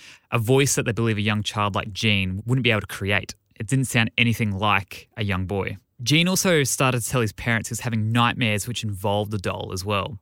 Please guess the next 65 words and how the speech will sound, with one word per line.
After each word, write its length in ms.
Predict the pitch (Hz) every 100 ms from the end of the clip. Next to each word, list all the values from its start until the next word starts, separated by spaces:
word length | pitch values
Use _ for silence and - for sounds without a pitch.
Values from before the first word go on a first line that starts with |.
| -
One 160 | 135
night 180 | 139 123
his 100 | 123
parents 280 | - 120 107
actually 200 | 117 123
came 200 | - 110
in 80 | 107
to 80 | -
check 260 | - 117
on 100 | 110
him, 260 | 92 90 101 _ _ -
and 100 | 135
the 60 | 131
furniture 460 | - 147 151 139
in 200 | 123 117
Jean's 360 | 107 120 110 95
room 180 | 113 101
was 140 | 98 -
overturned. 640 | 101 98 - 104 95 92 - - - - _
Robert 200 | 131 151
was 100 | 143
on 120 | 127
one 140 | 113 120
side 200 | - 110
of 60 |
the 60 | 104
room, 300 | 101 98 98
Jean 280 | 98 117 110
was 120 | 104
in 60 | 104
his 120 | 92
bed. 380 | - 98 92 98 - _ _ _ -
Jean 260 | 113 160 165
had 120 | 135
woken 300 | 127 120 120
up 80 | 120
when 100 | 113
his 80 |
parents 300 | 104 120 107 -
entered 220 | 110 104
the 80 | 95
room, 440 | 98 98 92 90 110
and 100 | 113
all 60 | 117
he 80 |
could 80 | 113
say 220 | - 110
was, 280 | 98 98 92 107 _ -
"Robert 320 | 104 117 113
did 140 | 127 -
it." 120 | - _ _ _ -
Jean's 300 | 127 175 190
parents 420 | - 147 131 127 -
also 320 | 139 117 131
reported 480 | 120 - 120 113 104
seeing 260 | - 117
the 80 | 110
doll 340 | 95 107 104
move 300 | 104 107 113
around 340 | 104 101 101 98
different 240 | 107 101
parts 240 | - 104 -
of 60 |
the 80 | 101
house, 520 | 101 95 92 - -